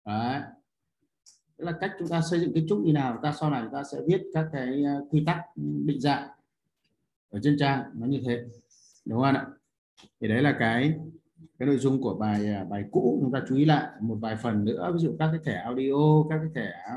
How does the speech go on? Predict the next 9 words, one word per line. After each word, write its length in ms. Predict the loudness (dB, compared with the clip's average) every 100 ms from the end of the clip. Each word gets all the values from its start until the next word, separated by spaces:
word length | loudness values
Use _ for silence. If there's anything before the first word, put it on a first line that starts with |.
| -4
à, 320 | -4 -4 -4 -6 -10 _ _ _ -4
canvas, 460 | 0 4 4 4 2
các 140 | -2 0
cái 100 | 0
thẻ 200 | -2 -2
video, 720 | -4 0 4 4 4 0 -4 -12 -20 _ _ _
đúng 120 | -2
không 140 | 0
nhỉ? 60 | 2